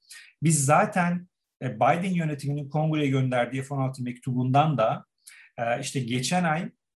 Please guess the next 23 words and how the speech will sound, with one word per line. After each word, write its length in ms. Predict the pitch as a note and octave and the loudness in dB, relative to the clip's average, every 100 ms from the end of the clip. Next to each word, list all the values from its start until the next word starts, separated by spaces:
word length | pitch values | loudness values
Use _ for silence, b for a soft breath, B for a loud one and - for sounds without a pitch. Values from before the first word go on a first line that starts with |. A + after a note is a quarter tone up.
| _ | _
e, 80 | B2+ | -4
yaklaşık 640 | A#2+ A#2+ A#2+ C#3 C3+ C#3+ | -4 -4 -2 -2 -2 -2
dört 240 | C#3+ C#3+ C#3 | 0 0 -2
yüz 80 | C3 | -2
milyon 400 | C3 B2+ B2+ B2+ | 0 0 -2 -4
dolarlık 480 | B2 B2 A#2+ B2+ | 0 0 0 -4
işte 200 | - - | -10 -14
F 120 | A#2+ C3+ | -4 2
on 100 | C3 | 4
altı 300 | B2 - - | 2 -2 -6
parçalarının 560 | B2+ A#2 - B2 B2+ | -4 -4 -4 -2 -2
satışına 760 | B2+ A#2 - - C#3 C3 C3+ - _ _ - | -4 -6 -6 2 4 6 4 -4 _ _ -4
ilişkin 720 | C3+ B2+ - - B2 B2+ - | -2 0 -2 -4 -6 -6 -10
gönderilen, 880 | A#2 B2 B2 B2 A#2+ A#2 B2 B2 - B B B - | -4 -2 0 2 2 2 2 2 -6 B B B -2
ne 140 | B2+ | 0
diyelim, 380 | A#2+ A#2+ C3+ - | 0 0 0 -2
e, 140 | B2+ A2+ | -4 0
gayri 340 | C#3+ E3 E3+ | 4 6 6
resmi 360 | C3+ - A#2 A2+ | 4 2 -2 -6
gönderilen 480 | A#2 A#2 A#2 A2+ | -6 -4 -2 -2
bilgilendirme 560 | A#2 A#2 B2 B2 C3+ C3+ | -4 -2 0 2 4 4
notundan 420 | B2 A#2 A2 | 2 -4 -6
da 40 | A2 | -6